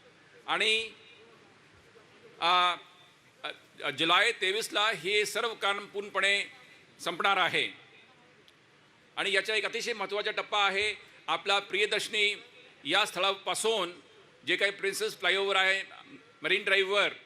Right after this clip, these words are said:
त्याच्या जे दोन बोगदे आहेत, प्रत्येक बोगद्याचा जो डायमीटर आहे बारा पॉइंट एक मीटर आहे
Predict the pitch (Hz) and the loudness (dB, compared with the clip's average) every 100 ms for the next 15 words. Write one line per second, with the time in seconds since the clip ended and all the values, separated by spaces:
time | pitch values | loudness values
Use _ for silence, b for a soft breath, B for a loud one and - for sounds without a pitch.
0 | - - - _ - _ _ 170 180 208 | -20 -20 -20 _ -20 _ _ -8 -4 -2
1 | 196 208 208 170 - - - - - 156 | 0 0 -2 -8 -18 -20 -20 -20 -10 -4
2 | 226 180 202 185 214 190 165 156 - - | -4 -2 -2 2 2 4 2 0 -4 -20
3 | - - _ _ _ _ _ _ _ - | -20 -20 _ _ _ _ _ _ _ -8
4 | 156 202 233 233 196 185 208 208 202 208 | 0 2 2 0 -4 -2 -2 -2 -2 -2
5 | 190 - - - - - 123 160 196 220 | -4 -10 -20 -20 -20 -10 0 2 2 0
6 | 226 208 202 185 165 185 202 202 190 202 | 0 2 2 2 0 2 0 -2 0 -2
7 | 190 190 196 180 175 175 | -2 -2 2 2 4 2